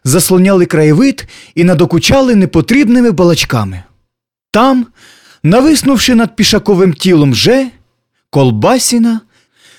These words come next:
стояв похмурою турою Ф, як фельдмаршал, Боро, тримаючи, однак, під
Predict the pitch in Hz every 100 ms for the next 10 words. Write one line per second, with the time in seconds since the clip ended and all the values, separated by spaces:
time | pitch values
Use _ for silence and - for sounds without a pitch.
0 | _ - - 226 302 294 - 214 - 214
1 | 226 196 160 175 247 285 240 - 190 151
2 | 107 - - _ _ _ _ _ _ _
3 | - 143 - 175 175 143 147 110 - -
4 | - _ - 117 156 127 110 - _ _
5 | _ _ _ _ - - 165 160 160 147
6 | 170 156 131 165 156 - _ - _ 170
7 | 175 -